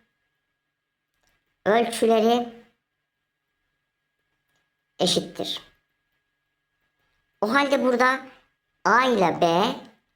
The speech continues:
C ile D aynı açı olmak zorunda, eşit açılar olmak zorundalar, eş açılar olmak zorundalar.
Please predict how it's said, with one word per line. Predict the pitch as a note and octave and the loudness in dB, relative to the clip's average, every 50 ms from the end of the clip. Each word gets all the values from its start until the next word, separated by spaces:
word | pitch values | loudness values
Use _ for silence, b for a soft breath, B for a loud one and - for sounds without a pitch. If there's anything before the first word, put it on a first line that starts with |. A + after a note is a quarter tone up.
| _ _ _ | _ _ _
C | - G3+ A#3 A#3+ A3+ G3+ | -2 2 2 4 4 4
ile | E3+ E3 D3+ D3+ F#3+ | 2 2 0 2 2
D | G#3 A3+ A#3+ B3+ B3+ B3 - - - _ _ _ _ _ _ _ _ _ _ _ _ - | 2 2 2 0 -2 -6 -12 -20 -20 _ _ _ _ _ _ _ _ _ _ _ _ 0
aynı | F#3+ A3+ A3+ G3+ G3 F3+ | 2 2 4 4 4 4
açı | E3 - - - F#3 | 2 0 0 -2 0
olmak | E3+ D#3 D#3 F#3 G#3 G3+ - | 0 2 2 0 -2 -2 -4
zorunda, | - - E3+ E3 D#3+ D3+ D3+ F3 G#3 A#3+ A#3+ B B B B B B | -2 -2 0 2 2 2 4 2 2 2 0 B B B B B B
eşit | - F#3 - A#3 A#3 - - F3 | -4 -2 0 -2 -2 -2 -6 -6
açılar | - - F3 D#3+ C#3+ C#3 - - - | -4 -2 -2 -2 -2 -2 -4 -4 -2
olmak | F3 G3+ F#3+ F#3+ G3+ G#3 A#3 A3+ - B B B B B | 0 0 2 2 2 0 0 -2 -6 B B B B B
zorundalar, | - G3 F#3 F3+ F#3+ F3+ E3 D#3 D#3 D3 E3 F#3+ G#3+ A3 G#3+ B B B B B B | -2 0 2 2 2 2 2 2 2 4 4 2 2 0 -4 B B B B B B
eş | - G#3+ A3 G#3+ - - - | -2 0 0 0 -2 -2 -2
açılar | F3 F#3 - - E3+ E3 F#3 G3 G3+ G3+ - - - | -4 -4 -2 -2 0 2 2 2 0 -2 -6 -8 -2
olmak | A#2+ F3+ E3+ D#3 D3+ F3 F#3+ F#3 F#3 | 0 0 2 2 0 0 0 -2 -4
zorundalar. | - F3+ E3+ E3+ D#3+ D#3 D3+ D3+ C#3+ C#3 B2+ | -2 -2 0 0 0 0 0 0 0 0 -2